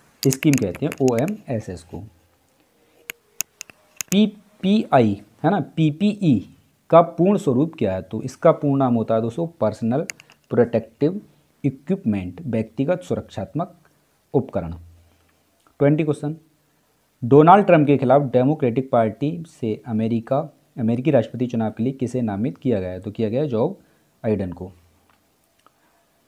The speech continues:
ट्वेंटी वन, केंद्र ने किस राज्य सरकार के साथ मिलकर आरोग्य सेतु इंटरएक्टिव वॉइस रिस्पॉन्स सिस्टम सेवा शुरू की है? तो किसके साथ शुरू की है? तमिलनाडु के साथ मिलकर शुरू की है। क्वेश्चन ट्वेंटी टू, किस राज्य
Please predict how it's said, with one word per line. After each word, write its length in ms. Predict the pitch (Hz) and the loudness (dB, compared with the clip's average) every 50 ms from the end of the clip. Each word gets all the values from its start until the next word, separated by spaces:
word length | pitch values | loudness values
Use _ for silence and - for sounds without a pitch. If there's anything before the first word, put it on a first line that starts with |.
| _ _ _ _ - | _ _ _ _ 2
ट्वेंटी 260 | - 151 156 156 170 | 4 4 4 6 4
वन, 200 | 160 156 175 170 - - - | 4 2 2 -2 -8 -6 2
केंद्र 300 | - 165 180 196 196 185 | 4 4 6 6 4 4
ने 120 | 170 165 160 | 4 2 0
किस 280 | 165 - 196 190 175 | 2 2 2 2 2
राज्य 300 | 175 143 123 127 135 147 | 4 6 6 6 4 2
सरकार 320 | 139 131 - - 131 131 131 | 0 0 2 4 4 4 4
के 80 | 131 | 2
साथ 180 | 127 127 120 113 | 0 0 0 2
मिलकर 340 | 113 110 107 110 - 156 - | 0 -2 -2 -2 -4 -4 -2
आरोग्य 400 | 120 113 117 135 147 151 151 143 | 2 2 4 4 2 2 0 -2
सेतु 400 | - 131 107 - - 143 165 - - | -2 -2 -4 -4 -4 -8 -8 -6 -4
इंटरएक्टिव 580 | 113 110 107 131 120 117 101 - - - 131 131 | -4 -2 0 0 0 0 -2 -4 -4 -4 -4 -4
वॉइस 420 | 117 98 104 107 123 143 143 - | -2 -2 0 0 0 0 -2 -6
रिस्पॉन्स 540 | 117 110 - - _ - 107 110 123 120 - | -10 -12 -12 -12 _ -10 -8 -8 -8 -8 -8
सिस्टम 400 | 107 95 - - 107 101 127 147 - _ _ _ _ _ _ | -10 -12 -10 -10 -12 -12 -12 -12 -16 _ _ _ _ _ _
सेवा 300 | - - 107 95 104 104 | -6 -4 -4 -2 -2 -4
शुरू 240 | 101 - 98 101 95 | -6 -6 -6 -8 -8
की 180 | - - 95 | -8 -10 -10
है? 80 | 95 92 | -10 -10
तो 100 | - 104 | -12 -8
किसके 260 | - 110 110 - 123 | -8 -8 -4 -4 -4
साथ 160 | 117 135 127 | -2 -2 -4
शुरू 220 | - - 127 127 120 | -2 -4 -4 -4 -2
की 160 | 127 135 151 | -2 -2 -4
है? 120 | 196 226 - _ _ _ _ _ _ - - | -4 -6 -10 _ _ _ _ _ _ -4 0
तमिलनाडु 480 | 120 113 110 107 107 104 98 95 98 | 2 2 2 2 0 -2 -4 -4 -6
के 60 | 98 | -8
साथ 180 | 95 - 123 143 | -6 -4 -4 -4
मिलकर 420 | 143 117 95 90 87 - 170 196 - _ _ _ _ _ | -4 -4 -8 -6 -6 -6 -6 -6 -6 _ _ _ _ _
शुरू 260 | - - 139 120 104 | -4 -2 0 0 0
की 220 | - - 98 92 | -2 -6 -8 -8
है। 120 | 87 90 92 _ _ _ _ _ _ _ _ _ _ _ _ _ _ _ _ _ _ _ _ _ _ _ _ _ - | -8 -10 -12 _ _ _ _ _ _ _ _ _ _ _ _ _ _ _ _ _ _ _ _ _ _ _ _ _ -2
क्वेश्चन 240 | 160 147 - 190 165 | -2 0 2 2 4
ट्वेंटी 300 | 151 147 127 117 120 113 | 6 6 6 6 2 0
टू, 120 | 120 151 | 0 -2
किस 260 | 156 - 180 170 156 | -2 0 0 0 4
राज्य 400 | 165 143 127 117 110 120 143 151 | 6 8 8 6 6 2 -4 -6